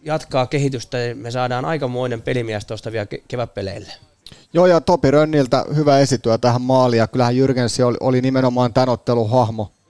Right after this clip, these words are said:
Speaker 2: hahmo kahdella mailla, ja varsinkin se toinen maali niin oli kärsivällinen ja odotti sen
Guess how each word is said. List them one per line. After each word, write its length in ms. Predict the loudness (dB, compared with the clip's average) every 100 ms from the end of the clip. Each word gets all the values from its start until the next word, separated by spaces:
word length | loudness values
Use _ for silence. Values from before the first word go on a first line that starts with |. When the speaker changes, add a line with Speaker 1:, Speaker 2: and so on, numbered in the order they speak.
| _ _ _
Speaker 2:
hahmo 380 | 2 2 2 0
kahdella 360 | 2 4 2
mailla, 380 | 2 2 4 2
ja 80 | 2
varsinkin 340 | 0 0 -4
se 80 | -2
toinen 300 | 0 0 2
maali 360 | 2 2 2 0
niin 140 | 0
oli 140 | 0 2
kärsivällinen 760 | 0 2 0 0 0 0 0
ja 100 | -2 -4 _ _ _ _ _ -4
odotti 380 | 0 0 0 0
sen 180 | 0